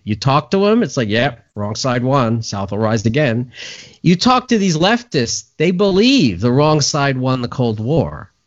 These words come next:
Mark my words, you know, that the ultimate battle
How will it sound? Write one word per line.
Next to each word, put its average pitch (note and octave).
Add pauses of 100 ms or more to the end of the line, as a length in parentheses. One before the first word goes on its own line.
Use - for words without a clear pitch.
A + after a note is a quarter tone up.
(400)
Mark C#3
my D#3+
words, A#2+
you G#2
know, G2+
that B2+
the C3+
ultimate G3+
battle B2+